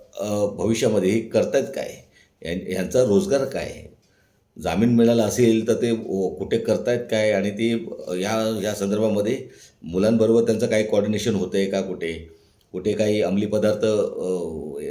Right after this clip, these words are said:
रॅकेटमध्ये हे लोकं गुंतलेले आहेत का? अशा पद्धतीचं जर माहिती पोलिसांकडे नसेल आणि गुन्हेगार जर सक्रिय टोळ्या घेऊन जर, अ, काम त्यांचं सुरू असेल, सक्रिय असेल,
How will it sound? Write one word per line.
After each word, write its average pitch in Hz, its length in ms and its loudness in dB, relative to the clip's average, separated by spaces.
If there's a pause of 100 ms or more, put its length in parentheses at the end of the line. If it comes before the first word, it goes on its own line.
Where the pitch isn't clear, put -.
(220)
रॅकेटमध्ये 95 520 -2
हे 92 100 2
लोकं 98 200 0
गुंतलेले 101 420 2
आहेत 85 220 -2
का? 71 80 -8 (420)
अशा - 240 2
पद्धतीचं 117 880 2 (380)
जर 120 140 2
माहिती 98 600 -2 (500)
पोलिसांकडे 135 440 4
नसेल 95 480 0 (1040)
आणि 113 280 -2
गुन्हेगार 117 600 0
जर - 340 -10
सक्रिय 160 600 0
टोळ्या 113 280 6
घेऊन 82 400 -4 (840)
जर, 131 400 4 (200)
अ, 107 400 0 (140)
काम 131 420 -2 (200)
त्यांचं 113 220 0
सुरू 123 280 2
असेल, 110 220 2
सक्रिय 123 300 0
असेल, 92 420 -2